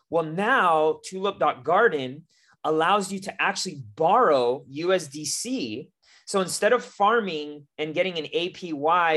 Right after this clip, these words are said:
of fifty percent off of just your one hundred dollars, now you're getting fifty percent off of two hundred dollars with borrowed money.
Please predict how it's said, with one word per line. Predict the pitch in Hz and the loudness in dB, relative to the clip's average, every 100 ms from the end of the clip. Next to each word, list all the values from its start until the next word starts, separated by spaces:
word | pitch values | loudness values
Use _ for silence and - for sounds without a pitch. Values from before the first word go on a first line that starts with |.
| 135 | 2
of | - 170 | -2 -14
fifty | 160 156 | -12 -12
percent | 139 156 - 165 160 - | -8 -8 -4 -4 -4 -4
off | 139 143 | -4 -2
of | 139 123 | -8 -8
just | 104 170 165 160 - _ _ _ - | -6 2 2 0 -8 _ _ _ -6
your | 160 | -4
one | 135 160 165 | 0 -2 -2
hundred | 165 143 117 | -4 -4 0
dollars, | 185 214 143 127 123 - _ _ _ - | 2 4 2 0 -4 -8 _ _ _ -16
now | 135 160 170 | -6 -2 0
you're | 196 180 180 147 | 0 2 0 2
getting | 156 151 | 0 0
fifty | 139 160 151 | -8 -12 -12
percent | 151 139 156 151 - | -8 -6 -4 -6 -4
off | 131 131 | -2 -2
of | 135 113 | -6 -12
two | - - 233 | -12 -6 -4
hundred | 165 135 113 | -4 -4 -4
dollars | 107 90 67 - - _ _ | -4 -6 -8 -12 -12 _ _
with | - 175 180 - - _ | -2 2 2 0 -20 _
borrowed | 117 139 156 147 117 | -4 2 4 4 2
money. | 139 165 107 - | -2 -4 -6 -16